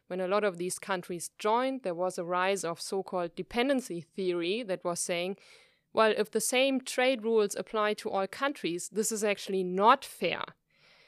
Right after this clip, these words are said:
And the idea behind dependency theory was that those countries in a marginalized position in the economy are actually disadvantaged,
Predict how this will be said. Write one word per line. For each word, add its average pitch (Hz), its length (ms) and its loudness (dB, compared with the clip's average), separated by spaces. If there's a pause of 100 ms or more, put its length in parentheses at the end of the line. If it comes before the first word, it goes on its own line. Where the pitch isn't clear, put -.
(380)
And 196 180 -4
the 196 160 0
idea 214 300 2
behind 190 340 -2
dependency 262 600 0
theory 226 420 0
was 202 320 0
that 180 240 -4
those 226 260 4
countries 202 640 -2
in 190 140 -2
a 180 40 -2
marginalized 190 720 4
position 185 560 -2
in 170 160 -8
the 160 120 -6
economy 190 680 2 (500)
are 170 160 2
actually 208 360 -2
disadvantaged, 214 1080 0